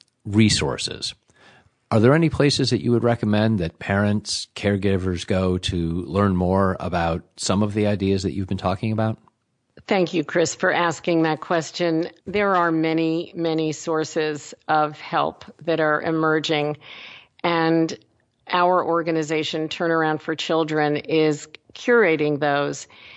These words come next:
Speaker 2: So one recommendation I'd make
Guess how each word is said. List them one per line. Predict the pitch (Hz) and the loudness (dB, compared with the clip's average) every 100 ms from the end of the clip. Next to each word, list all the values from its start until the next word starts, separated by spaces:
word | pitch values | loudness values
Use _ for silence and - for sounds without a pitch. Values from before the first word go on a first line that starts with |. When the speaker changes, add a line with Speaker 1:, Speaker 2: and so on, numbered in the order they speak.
| - _ | -20 _
Speaker 2:
So | - - 185 170 165 | -10 -2 2 4 4
one | 170 196 190 | 4 4 2
recommendation | 175 180 165 156 156 151 - 160 | 2 0 0 0 0 -2 -2 -2
I'd | 151 147 | -2 -2
make | 160 156 151 147 | -2 0 0 -4